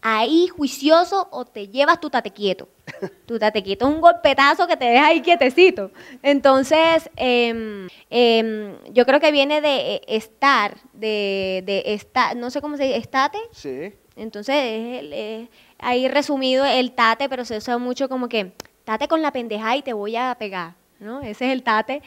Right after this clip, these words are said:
Speaker 1: o el, el, el tate quieto, ¿no? "Dale su tate quieto pa' que esté, mm, pelado necio ese. Dale un tate quieto pa' que veas que se quita". <laughs>
Speaker 2: ¿Cómo es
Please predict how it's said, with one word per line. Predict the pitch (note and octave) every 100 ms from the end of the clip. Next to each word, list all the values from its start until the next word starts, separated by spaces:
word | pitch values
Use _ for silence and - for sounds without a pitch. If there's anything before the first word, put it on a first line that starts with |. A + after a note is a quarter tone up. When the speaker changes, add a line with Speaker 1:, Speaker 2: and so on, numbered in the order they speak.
| - -
Speaker 1:
o | - B3
el, | A#3+ A#3 G3
el, | G3
el | - G3
tate | F#3 G#3 G3+
quieto, | G3 C#4+ D#4+ G#3+ F#3 F3+
¿no? | G#3 A3+ G3 E3+ F3+ -
"Dale | G3+ B3 F4
su | F#4+
tate | D#4 B3+
quieto | C4 D4+ E4
pa' | D#4+
que |
esté, | B3+ - A3+
mm, | C#4+ C#4 G#3
pelado | B3 A3+ B3+
necio | C4+ B3+ C4+ C#4
ese. | C4+ C#4+ D4 A#3 A#3
Dale | A3 A3+ E4
un | G4+
tate | G#4 G4+
quieto | F#4+ F#4+
pa' | E4+
que |
veas | D#4+ E4
que | E4+
se |
quita". | - - -
<laughs> | - G4 - - - - _ -
Speaker 2:
¿Cómo | E3 E3 F3+
es | F#3 F#3+ G3 -